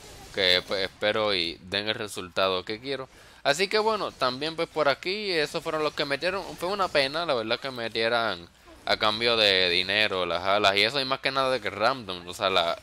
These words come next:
esa cajita o ese cristal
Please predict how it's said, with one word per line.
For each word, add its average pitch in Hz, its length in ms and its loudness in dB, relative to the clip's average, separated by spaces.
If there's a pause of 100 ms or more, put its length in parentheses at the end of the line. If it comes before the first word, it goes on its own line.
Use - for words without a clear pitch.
(400)
esa 135 220 2
cajita 135 540 4
o 117 120 0
ese 110 480 2
cristal 110 580 2